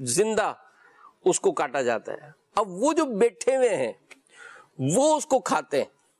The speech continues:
اب، اب نیچے جو وہ جانور ہے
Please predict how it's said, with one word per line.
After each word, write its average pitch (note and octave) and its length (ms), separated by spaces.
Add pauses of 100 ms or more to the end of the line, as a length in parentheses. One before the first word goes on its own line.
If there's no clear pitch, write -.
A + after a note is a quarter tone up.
(640)
اب، C4 140
اب C#4 120
نیچے B3 400
جو C#4+ 180 (140)
وہ A#3+ 160 (340)
جانور G3 440
ہے D3 320